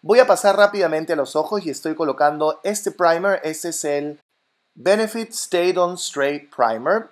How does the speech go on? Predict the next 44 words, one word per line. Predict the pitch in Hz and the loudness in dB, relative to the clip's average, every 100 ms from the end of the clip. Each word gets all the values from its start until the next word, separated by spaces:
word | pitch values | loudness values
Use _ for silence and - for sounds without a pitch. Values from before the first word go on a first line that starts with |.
| _ | _
Esto | 131 - | -14 -12
es | 139 | -8
para | 135 139 | -2 -2
darle | 127 139 | -2 -6
un | 135 | -10
poquito | 127 208 208 - | -12 -10 -4 -2
más | 170 | -2
de | 170 | -4
luz | 147 151 160 | -6 -6 -4
al | 131 110 | -6 -4
párpado, | 123 120 110 151 175 | -2 -2 0 0 2
vean. | 135 156 214 - _ _ _ _ | 2 2 0 -6 _ _ _ _
Y | 175 | -2
voy | 175 226 | 4 4
a | 233 | 4
colocar | 185 165 185 185 | 2 2 0 0
esta | 202 208 220 | -2 -2 -4
primera | 208 160 165 165 | -4 -2 -2 -2
sombra | 185 170 - | -2 -2 -2
que | 254 | -4
se | 160 | -4
llama | 139 147 143 - - | -2 0 0 -2 -4
Témpera, | 180 110 110 131 202 - _ _ _ | -4 -4 -4 -2 -2 -6 _ _ _
que | - | -8
es | 170 196 | -8 -6
un | 180 | -4
color | 165 160 165 170 - | 2 4 2 0 -10
hueso | 135 135 175 170 196 196 165 | -8 0 2 2 0 -2 -2
bien | 135 180 | -8 -6
clarito. | 196 175 143 123 180 208 - _ _ - | 0 0 -2 -6 -4 -4 -6 _ _ -6
Y | 147 | -4
aquí | 156 | -4
estoy | 196 - 202 | -6 -4 -2
utilizando | 196 143 135 165 165 | -4 -8 -2 -2 -2
una | 170 143 | 0 2
brocha | 143 147 160 | 2 -4 0
de | 156 | -2
Zoeva, | 143 131 135 160 160 | -2 -2 0 2 0
esta | 151 165 | -2 -8
es | |
la | 127 113 | -4 -6
dos | - 147 156 - | -2 -2 -2 -4
dos | 139 139 131 | -4 -4 -4
dos. | 110 156 196 - | 0 0 0 -10